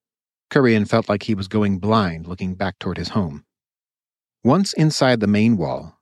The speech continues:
the castle did not look much different from the compound at Capric. Thatched roof stone buildings stood on either side of a narrow street, and people walked up and down the street on various chores. However, the details of the place were very different.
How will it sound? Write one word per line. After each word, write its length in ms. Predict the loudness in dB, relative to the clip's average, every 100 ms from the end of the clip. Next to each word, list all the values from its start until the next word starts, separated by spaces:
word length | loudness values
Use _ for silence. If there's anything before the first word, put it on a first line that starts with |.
| _
the 60 | -8
castle 360 | 0 0 0 0
did 120 | 2
not 200 | 0 -2
look 160 | 0
much 180 | 0 0 0
different 340 | 0 0 -4
from 140 | -2 -2
the 80 |
compound 420 | 0 2 2 2 0
at 80 |
Capric. 460 | 2 -2 -2 -8 -12 _ _ _ _
Thatched 460 | -2 0 0 -2 -2
roof 200 | -2 -2
stone 420 | -4 0 4 4
buildings 460 | 4 2 2 0 0
stood 280 | 2 2 4
on 120 | 2
either 240 | 2 0
side 340 | 0 0 2 2
of 80 | 0
a 80 |
narrow 300 | 0 2 0
street, 400 | -2 0 0 -2 _ _ -8
and 100 | -4
people 320 | -2 0 2
walked 300 | 2 2 0
up 160 | -2 2
and 120 | 4
down 220 | 4 4
the 60 | 2
street 360 | 0 -2 0
on 120 | -2
various 360 | 0 2 2 0
chores. 460 | 0 0 0 -6 -8 _ _ _ _
However, 320 | 2 2 2
the 100 | 0
details 560 | 0 0 0 -4 -6 -6
of 80 | -6
the 80 | -8
place 320 | -6 -6 -4
were 80 | -2
very 380 | 2 2 0
different. 400 | -6 -10 -10 -12